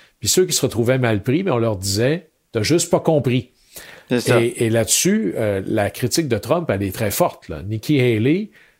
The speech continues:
Speaker 1: tous ces, les gens qui sont avec elle, c'est le vieux parti républicain. Là, je parle comme Trump, c'est les gens qui nous ont trahis, c'est les mondialistes,
Speaker 2: Ah
Speaker 1: c'est
Speaker 2: oui,
Speaker 1: les
Speaker 2: hein.
Speaker 1: élites.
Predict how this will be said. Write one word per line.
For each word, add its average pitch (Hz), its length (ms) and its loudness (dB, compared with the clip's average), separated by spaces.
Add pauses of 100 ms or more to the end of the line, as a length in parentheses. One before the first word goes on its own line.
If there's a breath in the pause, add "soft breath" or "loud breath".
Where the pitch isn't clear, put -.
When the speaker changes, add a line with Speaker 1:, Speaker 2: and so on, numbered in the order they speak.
(160 soft breath)
Speaker 1:
tous 185 140 0
ces, 135 280 2
les 113 240 2
gens 160 200 2
qui 165 80 -4
sont 117 200 -2 (120)
avec 104 320 -2
elle, 185 280 4
c'est 139 200 0
le 131 120 2
vieux 131 380 2
parti 180 320 0
républicain. 156 560 2 (460 loud breath)
Là, 117 80 2
je - 100 -2
parle 139 260 2
comme 110 240 0
Trump, 175 440 -2 (360 loud breath)
c'est 151 440 4
les 131 160 4
gens 175 180 2
qui 151 120 0
nous 131 180 4
ont 151 120 2
trahis, 160 520 2 (200)
c'est 127 300 0
les 147 160 4
mondialistes, 160 920 2 (220 loud breath)
Speaker 2:
Ah 131 200 2
Speaker 1:
c'est 127 140 2
Speaker 2:
oui, 143 60 4 (100)
Speaker 1:
les 127 60 2
Speaker 2:
hein. 135 80 2
Speaker 1:
élites. 170 580 2